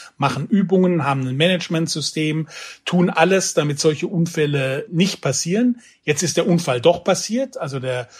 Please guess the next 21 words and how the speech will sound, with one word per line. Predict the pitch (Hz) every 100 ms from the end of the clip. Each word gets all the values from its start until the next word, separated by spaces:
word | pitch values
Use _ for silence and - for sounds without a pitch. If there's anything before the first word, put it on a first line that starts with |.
| -
Worst | 143 151 -
Case | - 147 135 - -
ist | 156 -
eingetreten. | 151 175 196 - 202 220 233 233 - _ _ -
Die |
Ursache | - 180 175 156 143 131 - _
kennen | - 160 190 196
wir | 208 185
nach | 139 156 -
wie | 170
vor | - 190 202
nicht. | 220 165
Wir | 143
wissen | 151 180
auch | 143 139
nicht | 190 -
genau, | 170 170 165 - - -
was | 147 -
bei | 151
der | 143 -
Explosion | - - 139 127 151 156